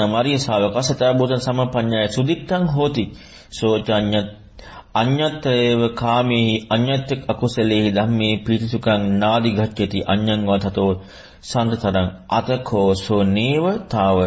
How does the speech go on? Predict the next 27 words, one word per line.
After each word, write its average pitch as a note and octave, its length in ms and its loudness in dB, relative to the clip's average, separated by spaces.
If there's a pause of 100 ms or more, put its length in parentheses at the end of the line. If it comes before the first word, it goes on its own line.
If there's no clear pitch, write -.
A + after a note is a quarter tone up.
(460)
අනාව-, G#2 600 0
අනාවට්ඨී G#2+ 840 0
කාමේසු F#2 580 0
වති. - 280 -6
ඔන්න D3 200 -2
ලස්සන B2 380 -2
කාරණාවක් D#2 600 -2
කියනවා. - 340 -12
මහා G2 280 -2
නාම, D2 240 -2
අ, - 1200 -6 (280)
ආර්ය F3+ 300 2
ශ්‍රාවකයා. F2 640 -2
මම A#2+ 180 0
මේ F3+ 160 0
නිකන් D#3 320 -2
කියන්නේම D3 440 -2
කියන්නේ A2+ 380 0
ආර්ය B2 240 2
ශ්‍රාවකයා E2+ 480 -2
ගැන. - 280 -10 (1120)
මෙන්න A#2+ 280 0
මේ, C#3 240 0 (180)
අ, F#2 120 2 (140)
මහා G2 280 0
නාම A#2+ 180 0
මේ, C3 200 -2